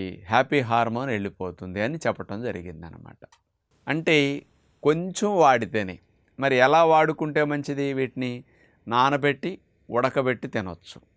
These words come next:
దీనికంటే సులభమైన మార్గము,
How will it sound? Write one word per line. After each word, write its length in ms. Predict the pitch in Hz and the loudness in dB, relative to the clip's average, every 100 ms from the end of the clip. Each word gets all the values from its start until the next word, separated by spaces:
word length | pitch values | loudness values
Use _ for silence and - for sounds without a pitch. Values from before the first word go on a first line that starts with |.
| _ | _
దీనికంటే 760 | 101 101 139 170 170 170 160 175 | -10 -2 0 0 2 2 2 0
సులభమైన 680 | 151 135 131 120 117 120 113 | 2 2 2 2 0 0 -2
మార్గము, 540 | 107 101 101 95 92 | 0 0 0 -4 -6